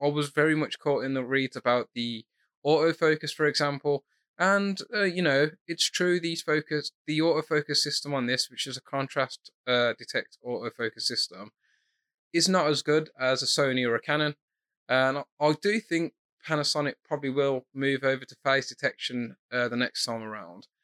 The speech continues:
But for now, you know, um, the, it, we've got these contrast detect, um, cameras, and that put me off for a while,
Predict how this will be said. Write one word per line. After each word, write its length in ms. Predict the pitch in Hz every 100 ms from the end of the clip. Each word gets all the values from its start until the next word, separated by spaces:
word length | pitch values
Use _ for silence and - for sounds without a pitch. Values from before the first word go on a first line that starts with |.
| _ _ _ _
But 180 | 143 -
for 80 | 160
now, 520 | 180 175 123 117 120 _ _ _ _
you 140 | 147 143
know, 320 | 113 123 131 - 135
um, 540 | 135 135 127 123 117 -
the, 260 | 139 139 127
it, 120 | 135 -
we've 140 | 139
got 180 | - 147
these 140 | 143 131
contrast 580 | - 151 147 160 -
detect, 600 | - - - - - - - -
um, 600 | 135 131 127 127 120 123 _ _ _
cameras, 520 | - 139 139 139 - - -
and 420 | 147 143 139 135 _ _ _
that 160 | - 185
put 100 | 233
me 120 | 208
off 140 | 196 -
for 100 | 226
a 60 |
while, 480 | 156 117 87 95 98